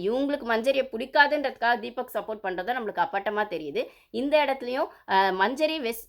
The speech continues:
அ, தீபக் அப்படிங்கிற மாதிரி தான் இந்த ப்ராசஸ் போகுது. ஏன்னா பாரபட்சம் இல்லாம செலக்ட் பண்ண போது யார் வந்து நல்ல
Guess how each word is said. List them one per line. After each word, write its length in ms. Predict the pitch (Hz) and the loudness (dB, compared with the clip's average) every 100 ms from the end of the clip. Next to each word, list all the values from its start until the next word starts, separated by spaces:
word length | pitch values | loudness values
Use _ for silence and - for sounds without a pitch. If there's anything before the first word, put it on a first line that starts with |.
| 214 | 0
அ, 280 | 202 185 | 2 4
தீபக் 420 | 175 233 240 254 - | 0 -6 -4 -6 0
அப்படிங்கிற 500 | 202 202 220 214 185 | -2 0 -2 0 0
மாதிரி 180 | 175 170 | -2 0
தான் 140 | 269 | -2
இந்த 160 | 220 190 | -2 -2
ப்ராசஸ் 360 | 180 180 214 214 | 0 0 -2 -6
போகுது. 300 | 196 196 156 131 _ - | -4 -2 -4 -8 _ -4
ஏன்னா 200 | 226 269 | -2 2
பாரபட்சம் 580 | 247 247 247 214 247 240 | 4 4 4 -2 -2 -2
இல்லாம 280 | 214 214 | 0 0
செலக்ட் 300 | 247 214 208 | 0 -2 -4
பண்ண 260 | - 208 220 | -4 0 0
போது 220 | 196 247 | 0 -2
யார் 280 | 269 208 240 | 0 2 2
வந்து 200 | 214 233 | 0 -2
நல்ல 280 | 226 196 | -2 -2